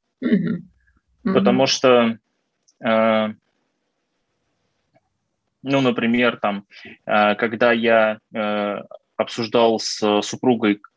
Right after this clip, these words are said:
Speaker 2: э, принципы воспитания детей, э, вот,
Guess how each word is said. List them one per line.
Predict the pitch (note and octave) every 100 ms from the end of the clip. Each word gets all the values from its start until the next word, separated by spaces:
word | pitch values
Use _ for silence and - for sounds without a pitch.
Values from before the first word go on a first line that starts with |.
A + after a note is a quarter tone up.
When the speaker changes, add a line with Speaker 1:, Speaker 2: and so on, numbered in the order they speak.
| G2
Speaker 2:
э, | A2 G#2 G#2 G#2
принципы | - A#2+ A2+ -
воспитания | G#2+ A2 - - A2+ A2 G#2+ G#2 G#2 -
детей, | A2 - F3+ A3+ _ _ _ _ _ _ _ _ _
э, | - G#2+ G#2 G2+ G#2
вот, | A2 G2